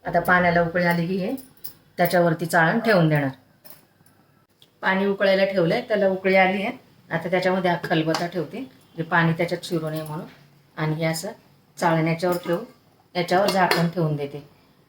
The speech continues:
आणि पंधरा ते वीस मिनटं चांगलं वाफवून घेते आळूच्या वड्या.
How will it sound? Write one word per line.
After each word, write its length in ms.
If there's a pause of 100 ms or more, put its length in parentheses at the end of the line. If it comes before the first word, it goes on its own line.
आणि 200
पंधरा 340
ते 140
वीस 240
मिनटं 260
चांगलं 360 (800)
वाफवून 420
घेते 440
आळूच्या 360
वड्या. 200